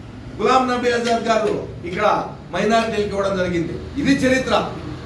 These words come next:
మైనారిటీలకు చేసే చరిత్రలో ఆ రోజేమీ పెద్దిరెడ్డి రామచంద్రారెడ్డి గారు లేరు. పైగా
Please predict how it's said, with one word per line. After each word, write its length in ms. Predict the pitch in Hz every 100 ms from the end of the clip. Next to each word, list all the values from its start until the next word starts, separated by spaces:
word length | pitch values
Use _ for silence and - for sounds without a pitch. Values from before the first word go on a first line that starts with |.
| - 143
మైనారిటీలకు 880 | 190 226 254 254 254 254 247 226 233
చేసే 260 | 240 247 226 196 196 - 190
చరిత్రలో 680 | 214 240 233 226 202 - - - - 143
ఆ 80 | 170
రోజేమీ 440 | 220 226 226 226 196 170 147 147 151
పెద్దిరెడ్డి 360 | 170 175 233 226
రామచంద్రారెడ్డి 640 | 202 208 214 214 208 196
గారు 160 | 190 -
లేరు. 360 | 202 - - - - - - - - -
పైగా 560 | 202 - 208 185 -